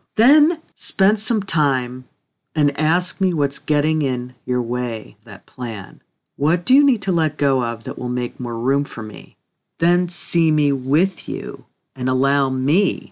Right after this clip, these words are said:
to help you let it go. Take all the time you need with Jesus.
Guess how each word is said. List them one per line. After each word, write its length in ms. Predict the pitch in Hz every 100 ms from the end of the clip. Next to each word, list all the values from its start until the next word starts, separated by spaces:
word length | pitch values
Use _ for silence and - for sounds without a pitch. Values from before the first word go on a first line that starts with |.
| -
to 60 |
help 460 | 127 - 127 120 - _
you 560 | 120 143 143 110 - - -
let 220 | 123 107
it 160 | - -
go. 500 | 113 104 73 - - _ _ _ -
Take 260 | 160 147 - -
all 260 | 165 175
the 120 | 180 185
time 300 | 180 170 165
you 80 |
need 220 | 160 160 151
with 180 | 147
Jesus. 760 | - 160 147 120 76 - -